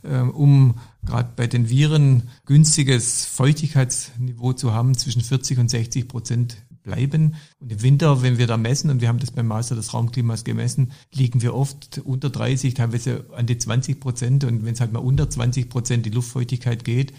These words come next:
wird das für die eigenen Schleimhäute oft zu trocken. Und dadurch haben natürlich wieder die Bakterien und Viren ein leichteres Spiel,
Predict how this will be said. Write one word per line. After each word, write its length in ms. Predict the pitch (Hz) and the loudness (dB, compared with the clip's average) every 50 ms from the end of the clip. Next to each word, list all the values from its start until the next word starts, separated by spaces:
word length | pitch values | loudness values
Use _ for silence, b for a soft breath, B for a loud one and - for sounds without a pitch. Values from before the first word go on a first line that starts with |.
| B B | B B
wird 500 | - 123 120 135 - - - - _ _ 127 | -12 -2 0 0 0 0 -8 -14 _ _ -4
das 140 | 117 - - | -4 -4 -6
für 260 | - - - - 113 | -8 -8 -6 -4 -4
die 140 | 110 - - | -4 -2 -2
eigenen 280 | 110 117 120 131 123 | -2 0 2 2 0
Schleimhäute 720 | - - 113 110 110 135 147 131 127 127 123 120 113 - 113 | 0 0 -2 0 4 6 6 6 6 6 4 0 -2 -4 -4
oft 220 | 113 - - - | -6 -6 -6 -6
zu 100 | - 123 | -6 -6
trocken. 540 | - - 120 143 147 - 175 180 180 170 B B B _ | -4 -4 -6 -6 -4 -4 -4 -4 -4 -6 B B B _
Und 180 | 131 107 104 | -10 -8 -6
dadurch 400 | 107 107 - 139 131 117 - 123 | -6 -4 -2 0 -2 0 0 2
haben 100 | 127 139 | 4 4
natürlich 340 | 139 131 123 120 127 117 120 | 4 4 2 0 -2 -2 -2
wieder 220 | 135 123 127 127 | -2 0 0 0
die 120 | 110 123 117 | 0 -2 -4
Bakterien 540 | - 120 117 - - 120 120 127 127 127 123 | -4 -4 -4 -4 -4 -2 -2 0 0 0 -2
und 140 | 117 107 | -2 -2
Viren 520 | 113 113 117 113 120 120 120 - - 107 113 | -2 -2 -4 -2 -2 -2 -2 -2 -4 -8 -8
ein 20 | |
leichteres 520 | 107 107 113 127 123 - 131 117 123 117 - | -6 -2 -2 -2 0 -2 -2 -2 -2 -2 -4
Spiel, 440 | - - 120 123 127 131 131 123 | -4 -4 -2 0 2 2 0 0